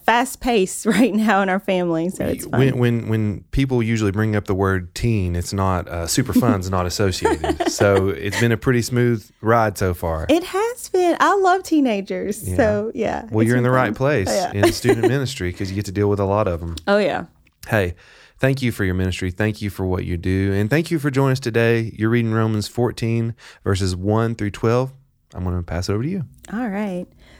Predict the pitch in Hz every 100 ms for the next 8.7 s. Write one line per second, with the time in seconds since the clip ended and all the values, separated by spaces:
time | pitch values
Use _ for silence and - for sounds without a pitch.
0 | - - 202 214 247 294 294 285 277 302
1 | 277 - 254 247 247 208 - 254 226 214
2 | 202 202 220 - - 202 - - 202 180
3 | 180 190 214 247 233 220 226 208 - 202
4 | 165 - - 247 269 302 - 220 220 202
5 | 208 220 208 202 - 185 202 202 185 185
6 | 180 170 190 190 160 - 208 220 254 269
7 | 269 277 277 208 202 196 190 - 233 233
8 | 233 214 175 139 - 214 -